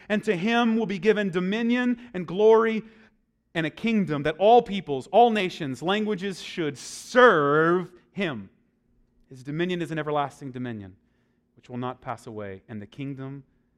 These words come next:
will be one that shall not be destroyed. So we serve, but we don't serve in a way that Jesus serves. We don't try to do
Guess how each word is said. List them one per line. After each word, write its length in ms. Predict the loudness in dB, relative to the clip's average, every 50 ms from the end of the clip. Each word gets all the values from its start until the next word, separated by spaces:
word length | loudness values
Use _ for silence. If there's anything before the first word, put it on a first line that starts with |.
| _ _ -20
will 60 | -16
be 100 | -14 -14
one 360 | -12 -10 -8 -8 -8 -8 -8
that 120 | -10 -12 -16
shall 220 | -18 -16 -16 -14
not 400 | -14 -14 -12 -12 -12 -12 -12 -16 _ _ _ _
be 220 | -18 -18 -18 -18 _
destroyed. 500 | _ -20 -20 -18 -14 -14 -14 -14 -18 -20 _ _ _ _ _ _ _ _ _ _ _ _ _ _ _ _ _ _ _ _ _ _ _ _ _ _ _ _ _ _ _ _ _ _ _
So 100 | -16 -10
we 180 | -6 -6 -4 -6
serve, 640 | -6 -8 -6 0 2 4 4 4 4 2 0 -2 -4
but 100 | -6 -4
we 100 | -2 -2
don't 200 | -2 -2 -4 -6
serve 340 | -6 -2 0 0 0 0
in 60 | 0 0
a 60 | 0
way 100 | 0 0
that 160 | -2 -4 -8
Jesus 380 | -8 -8 -6 -6 -8 -10 -14 -14
serves. 340 | -12 -8 -6 -6 -6 -4
We 80 | -4 -4
don't 160 | -4 -4 -6 -12 -18 -20
try 280 | -8 -2 2 2 2 2
to 120 | 0 -2
do 500 | -6 -4 -4 -2 -2 0 -2 -2 -4 -8